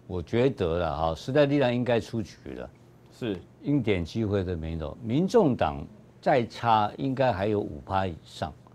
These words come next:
Speaker 2: 是。
Speaker 1: 我认为这是一个基本盘的问题，因为柯 P
Speaker 2: 是。
Speaker 1: 确实在过去几年当中都个人维持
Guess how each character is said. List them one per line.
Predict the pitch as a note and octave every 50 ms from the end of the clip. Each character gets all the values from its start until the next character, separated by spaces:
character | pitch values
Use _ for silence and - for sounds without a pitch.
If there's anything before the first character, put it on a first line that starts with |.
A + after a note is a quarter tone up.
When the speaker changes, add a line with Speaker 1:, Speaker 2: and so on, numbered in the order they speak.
| -
Speaker 2:
是。 | - - B2 G#2+ F2 D2 -
Speaker 1:
我 | - F2 F#2+
认 | B2 C#3+ B2+
为 | G#2 G2+
这 | F#2+ A2 A#2+ G#2+
是 | A2
一 | A2+
个 | F#2+ G2+
基 | - - - A#2+ A#2+
本 | F#2 F#2 D2 C2+
盘 | C2 - E2 E2
的 | D#2 D#2+
问 | E2+ F2 F2 E2 D#2
题， | - - - E2 -
因 | - D3
为 | D3+ C3+
柯 | - - D3+ E3
P | E3+ E3 D3 D3+ D3+ D3
Speaker 2:
是。 | D3+ - - - - - -
Speaker 1:
确 | - - A#3+ A3 E3+ B2
实 | G2 - - F#2+ F#2+
在 | F2+ C3 A#2+
过 | G#2 - - D3 B2
去 | G#2+ - - G#2+
几 | E2+ - E2+
年 | E2 E2+ F2 F#2+
当 | G#2 G#2+ G#2+ G#2
中 | G#2+ G#2+ A2 B2 - -
都 | C#3+ C3+ C#3 C3+ - -
个 | - E3+ C3+ A2
人 | G2+ G2 G2
维 | F#2 G2+ A2+
持 | G2+ - - F#2 F2+ E2+